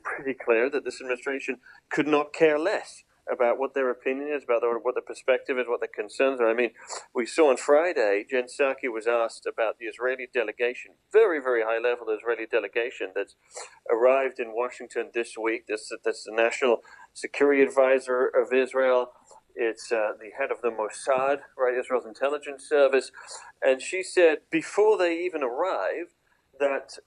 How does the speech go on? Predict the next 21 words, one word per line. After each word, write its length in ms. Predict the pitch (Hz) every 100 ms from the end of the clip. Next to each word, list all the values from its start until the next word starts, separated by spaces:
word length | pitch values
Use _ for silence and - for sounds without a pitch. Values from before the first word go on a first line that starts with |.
| _
they 320 | 139 143 151 143
would 240 | 131 139
not 300 | 143 151 151
be 140 | - 143
swaying 500 | - 160 147 139 131
the 80 | 123
administration's 800 | 123 120 - 139 127 - 120 104 -
views 460 | 135 113 107 - -
on 140 | 120
re-entering 720 | 107 117 117 113 - 113 107 -
the 80 | 117
Iran 320 | 110 113 110 113
deal. 120 | 90 95
I 40 |
mean, 140 | 120 117
talking 300 | 160 156 147
about 140 | 131 -
adding 360 | 127 127 123 117 _ _ - - _ -
insult 580 | 147 139 135 143 120 -
to 180 | 127 147
injury, 440 | 143 131 104 101